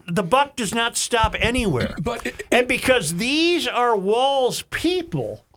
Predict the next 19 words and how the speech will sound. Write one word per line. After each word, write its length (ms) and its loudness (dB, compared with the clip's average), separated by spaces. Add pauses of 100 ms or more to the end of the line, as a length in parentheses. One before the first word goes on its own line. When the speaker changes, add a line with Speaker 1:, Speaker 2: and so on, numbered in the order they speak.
(880)
Speaker 1:
Walls 720 0
and 240 -2
the 60 0
M 360 0
D 440 -2
E 20 -4
will 260 -2
act 360 0
in 180 -2
concert 600 -2
to 100 -4
try 260 0
to 80 0
protect 480 -2
themselves, 600 0
when 180 -2
the 100 -4
truth 640 -2
is 480 0